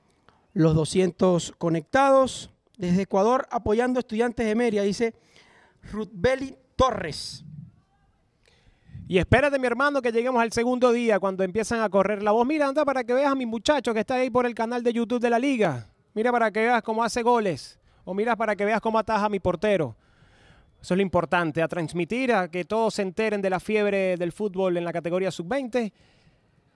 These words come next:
Speaker 2: Una semana completamente intensa.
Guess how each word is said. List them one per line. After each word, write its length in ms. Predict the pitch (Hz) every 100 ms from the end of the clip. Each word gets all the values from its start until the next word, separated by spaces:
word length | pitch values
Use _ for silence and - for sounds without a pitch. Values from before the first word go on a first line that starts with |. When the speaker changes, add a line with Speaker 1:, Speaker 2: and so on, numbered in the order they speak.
| _ _ _
Speaker 2:
Una 140 | 156 190
semana 540 | 202 196 214 226 226
completamente 1040 | 214 202 180 220 226 226 220 226 233 214 226
intensa. 880 | 214 180 233 214 170 - 131 107